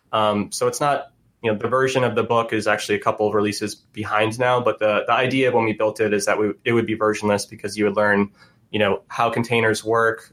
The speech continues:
you know, Linux namespaces, C groups, um, the underlying problems that Kubernetes was trying to solve, how Kubernetes is built, um, the A P I, the scaling, those types of things. Um, so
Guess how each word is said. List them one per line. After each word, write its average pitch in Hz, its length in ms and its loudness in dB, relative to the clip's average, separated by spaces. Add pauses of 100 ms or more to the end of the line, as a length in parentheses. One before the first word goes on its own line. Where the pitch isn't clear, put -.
you 107 80 -2
know, 95 200 0
Linux 117 320 0
namespaces, 107 640 0
C 117 240 -2
groups, 107 540 -2 (320)
um, 104 240 2
the 107 160 0
underlying 120 420 2
problems 107 340 0
that - 140 -4
Kubernetes 104 480 0
was 101 100 -4
trying 110 220 0
to 101 80 2
solve, 104 400 0
how 101 120 0
Kubernetes 107 560 0
is 104 120 -4
built, 101 480 -2 (420)
um, 101 260 2
the 98 180 2
A 110 100 4
P 107 160 -2
I, 101 200 2
the 98 80 2
scaling, 101 480 2
those 101 200 0
types 101 260 -2
of 104 100 -2
things. 95 460 -4 (140)
Um, 101 260 0
so 104 240 0